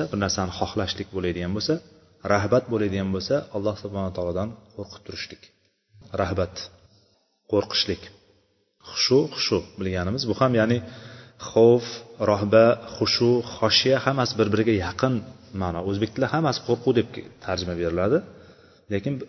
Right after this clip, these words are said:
bir-biridan arab tilida bir-biridan nozik jihatlardan farq qiladi bir-biridan. Qo'rqishlik turlari bu ham.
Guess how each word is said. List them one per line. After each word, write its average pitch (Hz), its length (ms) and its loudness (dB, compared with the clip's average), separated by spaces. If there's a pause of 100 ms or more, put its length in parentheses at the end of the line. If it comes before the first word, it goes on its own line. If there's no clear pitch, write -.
(300)
bir-biridan 120 600 4
arab 107 280 2
tilida 104 320 0
bir-biridan 101 540 0 (120)
nozik 104 400 0
jihatlardan 95 520 -2
farq - 240 -6
qiladi 76 260 -8
bir-biridan. 76 420 -12 (1300)
Qo'rqishlik - 460 0
turlari 110 420 6
bu 82 80 -2
ham. 80 160 -10